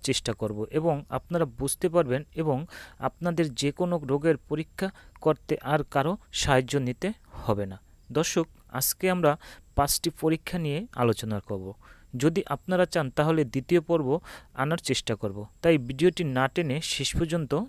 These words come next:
দেখার অনুরোধ রইল। সিবিসি একজন রোগীর শরীরে যে কোনো সংক্রমণ দেখার জন্য এটি গুরুত্বপূর্ণ একটি পরীক্ষা। এই টেস্টের মাধ্যমে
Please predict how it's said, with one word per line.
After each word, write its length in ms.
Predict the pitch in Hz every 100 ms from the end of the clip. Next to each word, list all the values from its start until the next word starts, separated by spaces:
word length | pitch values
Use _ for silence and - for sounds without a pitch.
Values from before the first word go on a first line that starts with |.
| 170
দেখার 240 | 123 - 160 - 135
অনুরোধ 300 | 143 190 - - - - 107
রইল। 220 | 95 92 - - - - - - - -
সিবিসি 680 | - 170 170 190 190 - 101 - - - - -
একজন 220 | 165 202 160
রোগীর 320 | 143 160 139 185 - - - -
শরীরে 360 | - 151 165 151 131 113 113
যে 80 | 139 -
কোনো 180 | 175 139 - -
সংক্রমণ 480 | 139 135 - 170 175 151
দেখার 260 | 143 - 160 156
জন্য 180 | 151 135 156 - - 151
এটি 160 | - 151 117
গুরুত্বপূর্ণ 600 | 139 156 - 156 170 151 156 135
একটি 240 | - 175 226 - - - -
পরীক্ষা। 400 | 123 113 - 95 - - - 185
এই 80 | 190
টেস্টের 360 | 196 190 - 190
মাধ্যমে 340 | 190 165 135